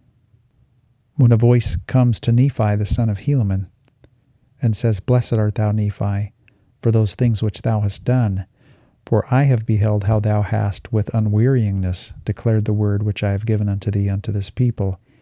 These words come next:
And thou hast not feared them, and hast not sought thine own life, but hast sought my will, and to keep my commandments." So it's a beautiful phrase and relatively rare in the Book of Mormon. But again, we see it twice in this chapter.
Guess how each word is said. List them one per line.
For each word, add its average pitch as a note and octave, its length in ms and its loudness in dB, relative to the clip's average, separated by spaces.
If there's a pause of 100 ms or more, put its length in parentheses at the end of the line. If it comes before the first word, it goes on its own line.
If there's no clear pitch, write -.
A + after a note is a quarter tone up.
(560)
And A2+ 140 2
thou G#2+ 160 2
hast - 340 -2
not G#2+ 160 -2
feared C3 320 0
them, G#2+ 320 -2 (400)
and G#2 140 0
hast A2 240 -2
not A2+ 260 0
sought - 320 -4
thine G2+ 160 -2
own G2+ 140 -2
life, F#2+ 440 -4
but G#2+ 140 -4
hast G2 240 -4
sought G#2+ 320 -4
my A2 160 -2
will, G#2 400 0 (500)
and A2 120 -2
to G#2 100 -4
keep A2+ 220 -4
my G2+ 160 0
commandments." F#2+ 640 -2 (1800)
So - 160 2
it's A2 140 2
a A#2 40 0
beautiful C#3+ 440 0
phrase C3 500 0
and A2 160 0
relatively B2 580 0
rare A2+ 540 2
in A#2+ 140 0
the A2+ 60 2
Book G#2+ 200 0
of G2+ 100 -2
Mormon. G#2 400 -2 (600)
But A2 100 0
again, C#3 220 2
we A2+ 100 2
see A#2 220 -2
it A2 100 -4
twice D3 460 -2
in G#2+ 100 2
this G#2 160 0
chapter. G#2 560 -2